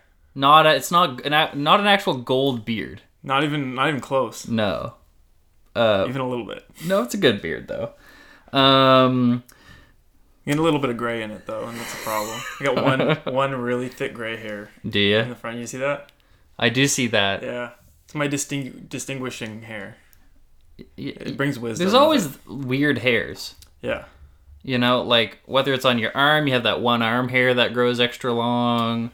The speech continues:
Speaker 2: You gotta take those
Speaker 1: Or
Speaker 2: out.
Speaker 1: you have, like,
Speaker 2: You know?
Speaker 1: yeah, but they grow back faster than the rest
Speaker 2: Well,
Speaker 1: of
Speaker 2: you
Speaker 1: the
Speaker 2: keep
Speaker 1: arm
Speaker 2: taking
Speaker 1: hair.
Speaker 2: 'em out.
Speaker 1: And that's the thing.
Speaker 2: Yeah.
Speaker 1: That's the secret.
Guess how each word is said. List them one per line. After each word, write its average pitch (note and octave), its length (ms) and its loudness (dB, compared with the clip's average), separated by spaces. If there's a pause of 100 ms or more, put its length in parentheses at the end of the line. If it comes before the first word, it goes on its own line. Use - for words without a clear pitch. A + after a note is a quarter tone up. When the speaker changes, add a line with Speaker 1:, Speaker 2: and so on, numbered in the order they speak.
Speaker 2:
You C#3+ 80 -6
gotta E3 140 0
take D3 140 -2
those A#2 140 -8
Speaker 1:
Or A#2 140 0
Speaker 2:
out. B2 60 0
Speaker 1:
you A#2+ 100 2
have, A#2 280 0
like, A2 480 -2
Speaker 2:
You C3 60 -10
know? C#3 220 -6
Speaker 1:
yeah, E3+ 140 2
but D#3 180 -2
they C#3 100 2
grow C#3+ 160 0
back C3+ 240 2
faster B2+ 500 -2
than A2 300 -4
the G#2 80 -6
rest C3+ 140 2
Speaker 2:
Well, F3+ 80 2
Speaker 1:
of D3+ 80 -4
Speaker 2:
you G#2 80 -4
Speaker 1:
the - 60 -2
Speaker 2:
keep - 100 0
Speaker 1:
arm G2+ 80 -8
Speaker 2:
taking E3 260 -2
Speaker 1:
hair. C3 60 -6
Speaker 2:
'em C#3 60 -4
out. A#2 200 -6
Speaker 1:
And B2+ 160 -2
that's C#3 200 4
the G#2+ 120 -8
thing. - 340 -10
Speaker 2:
Yeah. - 200 -12 (400)
Speaker 1:
That's A#2+ 220 -4
the G#2+ 100 -10
secret. D2 440 -10